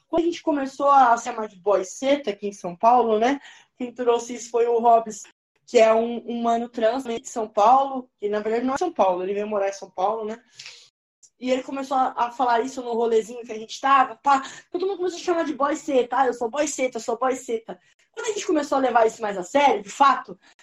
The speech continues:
meu, uma pá de homem trans no binário ficou puto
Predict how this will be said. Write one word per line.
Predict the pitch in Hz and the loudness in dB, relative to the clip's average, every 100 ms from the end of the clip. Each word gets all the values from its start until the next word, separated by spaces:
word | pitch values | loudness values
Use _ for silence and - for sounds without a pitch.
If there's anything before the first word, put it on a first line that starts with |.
| _ | _
meu, | 320 392 | 2 4
uma | 269 392 - - | 4 0 -2 0
pá | 349 392 | 2 4
de | 311 | 2
homem | 330 339 | 2 0
trans | 294 269 302 392 320 | -2 -2 0 0 -2
no | 262 | -4
binário | 233 339 254 262 359 | -4 -2 0 2 2
ficou | - 370 392 _ | 2 -2 -4 _
puto | 392 403 - | 4 4 4